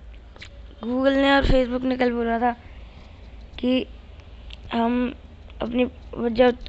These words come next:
आपने बोला Indian government को कि rules का हम पालन करेंगे, आज Twitter ने भी बोल दिया है कि अब तो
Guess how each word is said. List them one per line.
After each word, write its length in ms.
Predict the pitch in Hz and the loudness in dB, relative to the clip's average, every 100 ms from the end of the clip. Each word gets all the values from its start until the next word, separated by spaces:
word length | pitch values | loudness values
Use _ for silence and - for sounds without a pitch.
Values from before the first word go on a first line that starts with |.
| - | 0
आपने 280 | 233 247 247 | 0 2 0
बोला 300 | 233 233 240 | 2 4 6
Indian 380 | 233 240 240 240 | 4 2 0 -2
government 420 | 226 226 226 226 | 0 0 0 0
को 100 | 233 | -2
कि 180 | 226 240 - - - - - - - - - - - - - - - - | -4 -6 -8 -20 -18 -18 -14 -12 -14 -16 -18 -20 -20 -20 -20 -18 -12 -4
rules 380 | 220 254 254 - | 2 4 2 2
का 160 | 240 | 4
हम 180 | 247 240 - - - - | 4 2 -8 -20 -20 -4
पालन 320 | 220 233 240 | 0 0 0
करेंगे, 480 | 233 226 240 247 240 - - - - - | -2 0 6 6 6 -2 -16 -16 -4 2
आज 140 | 247 | 2
Twitter 420 | - 254 247 254 | 2 -4 0 0
ने 160 | 262 254 | 0 0
भी 120 | 254 | 0
बोल 260 | 240 233 226 | 2 0 2
दिया 160 | 233 | 4
है 120 | 240 - - - - - - | 4 2 -16 -20 -20 -14 -10
कि 160 | 247 - - - | -10 -12 -14 -6
अब 180 | 226 240 - | -2 -4 -2
तो 140 | 247 | -4